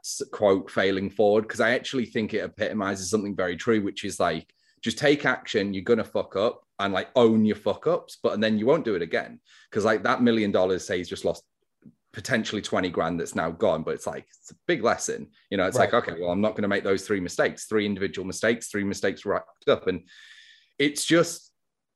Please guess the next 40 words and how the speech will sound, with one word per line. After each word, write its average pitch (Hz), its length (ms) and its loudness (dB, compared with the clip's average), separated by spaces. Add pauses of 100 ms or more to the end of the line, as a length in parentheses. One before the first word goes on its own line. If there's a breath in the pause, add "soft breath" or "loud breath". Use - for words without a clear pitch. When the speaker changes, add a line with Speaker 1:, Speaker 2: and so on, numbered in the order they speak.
Speaker 1:
like, 127 200 0
I, 131 140 2
I 131 200 2
love 135 240 6
this - 160 -4
topic. 101 320 -4
Like, 107 100 -2
we're 147 180 8
super 113 360 -2
passionate 101 400 -4
about 104 200 0
this 123 120 0
because 110 420 -4 (340)
we're 131 280 6
just, - 480 -2 (880)
we 160 200 0
genuinely 156 640 4
feel 135 300 4
like 95 340 0
we're 117 100 4
on 104 80 2
the 104 60 -4
cutting 117 460 -2
edge 120 400 -6
of, 101 140 -2
like, 95 260 -2
a, 107 240 0
a 107 80 2
huge 143 960 2
industry 110 960 0 (300)
shift. - 480 -6 (420)
Like, 123 160 4
Speaker 2:
Yeah. 82 60 -4
Speaker 1:
the - 80 -2
whole - 200 -12 (400)
of 131 220 -10
real 131 260 8
estate 104 500 0
is 113 160 -4
shifting. 80 600 -4